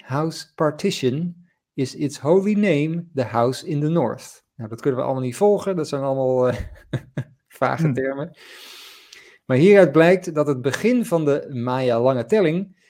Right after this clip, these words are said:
Speaker 1: een metafysische verschuiving op wereldschaal heeft betekend, teweeggebracht door de eerste vader, wat we God zouden kunnen noemen,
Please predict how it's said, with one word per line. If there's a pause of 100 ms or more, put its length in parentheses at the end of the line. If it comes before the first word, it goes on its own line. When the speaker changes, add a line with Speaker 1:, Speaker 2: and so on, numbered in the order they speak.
(240)
Speaker 1:
een
metafysische
verschuiving
op
wereldschaal
heeft
betekend,
teweeggebracht
door (220)
de
eerste
vader, (220)
wat
we (340)
God (140)
zouden
kunnen
noemen,